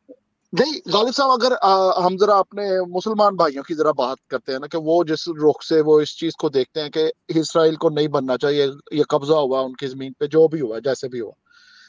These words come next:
अगर उससे थोड़ा पीछे जाएंगे तो तब भी पहले इसी लैंड पे लड़ाइयाँ हो रही थी। जैसे, अ, सलाउद्दीन यूबी ने ये फतह किया इलाका दोबारा, फिर उसने, अ, ऑटोमन एम्पायर के हाथ में दिया, तो वो उन्होंने ऐसे ये बैठे हुए थे खिलाफत में।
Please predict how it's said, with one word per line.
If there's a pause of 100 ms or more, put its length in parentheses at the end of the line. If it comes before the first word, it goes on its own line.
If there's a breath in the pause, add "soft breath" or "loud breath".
(120 soft breath)
अगर
उससे
थोड़ा
पीछे
जाएंगे
तो
तब
भी
पहले (100)
इसी
लैंड
पे
लड़ाइयाँ
हो
रही
थी। (520)
जैसे,
अ, (600)
सलाउद्दीन
यूबी
ने
ये
फतह
किया
इलाका
दोबारा,
फिर
उसने,
अ, (120)
ऑटोमन
एम्पायर
के
हाथ (120)
में
दिया,
तो
वो
उन्होंने
ऐसे (380)
ये
बैठे
हुए
थे
खिलाफत
में।